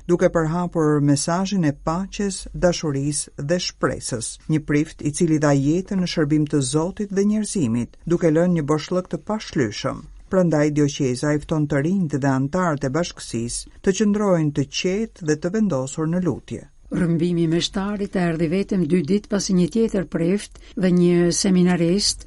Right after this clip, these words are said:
Speaker 2: u rrëmbyen me forcë nga një grup burrash të armatosur në shtetin Edo të Nigerisë.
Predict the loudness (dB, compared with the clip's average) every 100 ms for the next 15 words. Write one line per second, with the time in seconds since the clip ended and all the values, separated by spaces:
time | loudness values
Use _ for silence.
0 | -10 -2 4 4 4 4 4 2 2 0
1 | 0 -2 -2 2 4 4 4 2 0 -2
2 | 0 0 -2 0 0 2 0 0 0 0
3 | 0 2 0 0 2 2 0 0 0 2
4 | 2 0 0 2 2 4 4 4 4 4
5 | 0 -8 -10